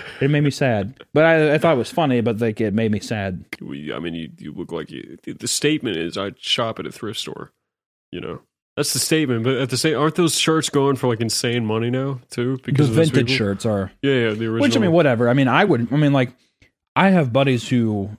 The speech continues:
Speaker 1: collect vintage concert shirts that are, I think are cool.
Speaker 2: Right.
Speaker 1: Like, my buddy got, like, a, got this awesome, uh, Death, the band Death.
Speaker 2: Hmm.
Speaker 1: You know them?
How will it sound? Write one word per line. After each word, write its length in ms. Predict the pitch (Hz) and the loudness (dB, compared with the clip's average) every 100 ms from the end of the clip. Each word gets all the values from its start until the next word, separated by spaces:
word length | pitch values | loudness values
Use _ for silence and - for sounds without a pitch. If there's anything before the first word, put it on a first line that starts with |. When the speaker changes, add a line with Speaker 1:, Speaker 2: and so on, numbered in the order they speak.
| _ | _
Speaker 1:
collect 380 | - 123 110 107 | -6 -2 0 -2
vintage 600 | - 104 117 117 104 101 | -10 -4 -2 0 -2 -4
concert 420 | - 117 113 104 | -4 -6 -4 -6
shirts 400 | - 98 95 - - | -4 -6 -6 -10 0
that 300 | 226 208 151 | 4 4 4
are, 40 | |
I 60 | 143 | 2
think 140 | 131 | 0
are 80 | 101 | -2
cool. 340 | - 107 104 104 - _ _ | -2 -2 -2 -4 -16 _ _
Speaker 2:
Right. 240 | 80 58 58 _ _ _ 107 | -12 -12 -14 _ _ _ -2
Speaker 1:
Like, 80 | |
my 80 | 123 | 0
buddy 200 | 120 127 | 2 2
got, 140 | 120 104 | 2 2
like, 160 | 110 | 0
a, 260 | 110 98 95 - _ _ _ _ _ - | 0 -2 -4 -8 _ _ _ _ _ -4
got 120 | 120 | -2
this 140 | 101 | -2
awesome, 560 | - 110 113 120 92 85 - | -2 -2 0 -2 -2 -4 -10
uh, 280 | 85 82 69 | -10 -8 -8
Death, 500 | 60 101 110 101 - | -10 -2 -2 -2 -6
the 80 | 98 | -4
band 300 | 101 104 98 | -2 -2 -2
Death. 360 | 104 107 - - - | -2 -2 -4 -18 -14
Speaker 2:
Hmm. 180 | 110 - _ | -12 -14 _
Speaker 1:
You 100 | 110 | -4
know 80 | 107 | -2
them? 200 | 104 110 | -2 -4